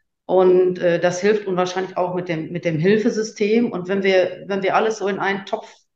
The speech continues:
tun und dann mal gemeinsam drauf gucken, aber eben auch ganz viel, ähm, den Blick auf die Kommunikation miteinander. Ja, Empathie ist auch ein ganz, ganz wichtiger Begriff.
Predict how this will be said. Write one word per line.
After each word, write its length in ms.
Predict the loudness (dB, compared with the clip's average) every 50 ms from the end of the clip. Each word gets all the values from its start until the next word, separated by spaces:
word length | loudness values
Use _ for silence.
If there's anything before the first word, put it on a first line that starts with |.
| _
tun 280 | -12 -8 -4 -2 -2 -2
und 180 | -2 -2 -2 0
dann 180 | 0 0 0
mal 460 | 2 2 2 2 0 0 -4 -10 -16 -20 _ _ _ _ -18
gemeinsam 580 | -12 -6 -2 2 2 2 4 2 2 2 2
drauf 360 | 2 2 2 2 2 0 0
gucken, 360 | -2 -4 -4 -2 -2 -4 -4 -4 -10 -16 -20 -20 -20 -20 -20 -20 _ _
aber 240 | 0 2 2 2 2
eben 180 | 2 0 2
auch 220 | 2 0 0 0 0
ganz 280 | -2 -2 -2 -4 -8
viel, 480 | -12 -10 -8 -6 -4 -4 -4 -4 -4 -4
ähm, 680 | -2 0 2 2 2 2 0 -2 -4 -6 -8 -10 -12 -18 _ _ _ _ _ _ _ _ _ _
den 100 | -2 -2 0
Blick 220 | 0 -2 -2 -2 -4
auf 100 | -4 -4
die 100 | -6 -6
Kommunikation 840 | -4 -2 -2 -2 -2 -2 -4 -6 -6 -6 -6 -4 -4 -2 -2 -2
miteinander. 840 | -2 -4 -4 -4 -6 -6 -6 -4 -4 -4 -4 -4 -4 -4 -6 -8 -12 _ _ _ _ _ _ _ _ _ _ _ _ _ _ _ _ _ _ _
Ja, 260 | -4 -2 -2 -2 -2 -2
Empathie 540 | -4 -4 -4 -4 -6 -6 -8 -8 -6 -6
ist 140 | -6 -4 -4
auch 180 | -4 -4 -2 -4
ein 60 | -4
ganz, 520 | -4 -2 -4 -4 -6 -8 -12 -18 -20 _ _ _ _ _ _ _ _ -6
ganz 320 | -4 -4 -4 -4 -6 -8
wichtiger 420 | -8 -8 -8 -8 -6 -4 -4 -2
Begriff. 540 | -2 -4 -6 -4 0 0 0 0 -2 -6 -12